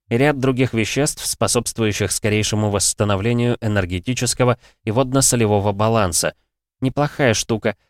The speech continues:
которая, в отличие от гейнера, гораздо менее калорийна. Но я просто обязан вас предупредить об одном серьезном побочном эффекте гейнеров и посттренировочных комплексов.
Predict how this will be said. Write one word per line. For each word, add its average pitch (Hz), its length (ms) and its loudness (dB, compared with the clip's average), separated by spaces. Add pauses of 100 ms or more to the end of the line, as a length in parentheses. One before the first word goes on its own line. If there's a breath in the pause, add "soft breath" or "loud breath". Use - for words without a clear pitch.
(220)
которая, 95 380 2
в 87 80 0
отличие 92 540 -2
от 85 120 -2
гейнера, 110 420 0
гораздо 113 380 0
менее 90 360 -2
калорийна. 85 640 0 (520)
Но 110 80 0
я 113 100 2
просто 110 320 0
обязан 101 400 0
вас 95 160 2
предупредить 95 640 -2
об 82 120 0
одном 90 280 -2
серьезном 87 600 -2
побочном 90 520 -2
эффекте 92 340 -4
гейнеров 98 540 -4
и 85 120 -2
посттренировочных 85 1080 -4
комплексов. 104 600 -4